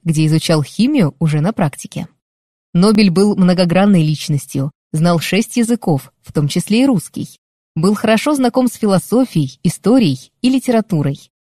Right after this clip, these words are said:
Ему принадлежат открытия в биологии, химии, оптике, медицине, металлургии, всего более трёхсот изобретений. Самое известное из них — динамит. Причём Нобель был уверен, что его будут применять исключительно в мирных целях,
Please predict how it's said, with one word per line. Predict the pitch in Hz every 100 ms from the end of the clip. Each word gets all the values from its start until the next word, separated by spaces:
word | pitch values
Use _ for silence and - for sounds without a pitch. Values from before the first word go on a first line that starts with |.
| _ _ -
Ему | 175 269
принадлежат | 311 294 277 262 254 262
открытия | 214 - 247 254 247
в | 196
биологии, | 175 190 156 175 190 185
химии, | 165 - 180 196 208 180 175 _
оптике, | 185 190 - 190 - 175 -
медицине, | 175 202 226 - 185 185 196 180 _
металлургии, | 160 165 208 247 226 156 143 165 - _ _
всего | - 196 208 247
более | 240 233 220
трёхсот | 208 196 - 262 277
изобретений. | 226 196 202 - 165 131 135 - _ _ _ _
Самое | - 165 165 160
известное | 156 156 - 156
из | 160
них — | 190 320 - _ -
динамит. | 208 294 247 135 - - _ _ _ _
Причём | - 220 320 320
Нобель | 339 294
был | 254 269
уверен, | 269 302 320 247
что | - 226
его | 214 285
будут | 247 247 233
применять | 247 226 226 269 254
исключительно | 214 208 226 269 240
в | 214
мирных | 185 220 226 220 -
целях, | - 190 139 139